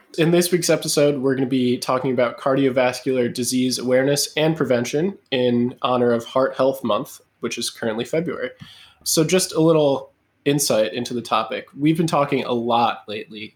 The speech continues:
about covid, obviously, and we're now reached past five hundred thousand deaths in the U S.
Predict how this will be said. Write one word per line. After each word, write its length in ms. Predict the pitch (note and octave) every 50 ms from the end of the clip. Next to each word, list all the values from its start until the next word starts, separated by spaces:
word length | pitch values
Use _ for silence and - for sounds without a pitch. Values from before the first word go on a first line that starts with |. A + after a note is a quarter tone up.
| _ -
about 480 | A#2 A#2 A2+ G#2 G#2 G#2+ G#2+ - - - _ _
covid, 420 | - G3 A3+ A3+ D3+ G2+ G2 - - -
obviously, 580 | A#2+ A#2+ B2 A#2 A2+ G#2+ - - - - - - _ _ - - _ _ -
and 180 | B2+ B2+ B2+ A#2+
we're 80 | B2+
now 240 | B2+ B2+ B2+ B2+ B2+
reached 560 | B2 B2 B2+ B2 B2 B2 - - - - - _ _ _
past 520 | - C#3 C#3 C#3+ B2 A2 A2+ - - -
five 280 | - - A#2 A2+ A2+ A2+
hundred 280 | A#2+ A2+ G#2+ A#2 A2
thousand 540 | A2 A#2 G#2+ G#2 G#2+ G#2+ A2 A2 A2 G#2+ -
deaths 340 | A#2+ A2 G#2 G#2+ - - -
in 160 | - A#2+ A#2
the 80 | A2 A2
U 200 | A2 G#2+ G#2+ G2+
S. 400 | G2 A2 - - - - - -